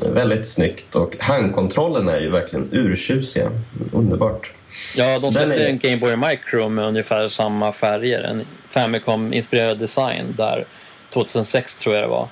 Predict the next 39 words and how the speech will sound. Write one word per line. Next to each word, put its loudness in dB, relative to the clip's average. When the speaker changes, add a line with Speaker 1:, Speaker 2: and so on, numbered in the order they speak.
Speaker 2:
som -2
jag 0
slog -4
till -2
på -2
direkt. -2
Som -8
jag -4
fortfarande -2
tycker -2
är -2
en, -2
en 2
av 0
deras 0
snyggaste 0
konsoler -2
någonsin. -4
Speaker 1:
Mm. 2
Ja, 4
men, 0
eh, 4
det 0
var 2
verkligen, 2
eh, 0
kanske 0
resans, 0
eh, 2
finaste, 2
eh, 0
pryl. 2
Men 4
jag 2
köpte 0
en 4
massa 2
annat 0
också, 0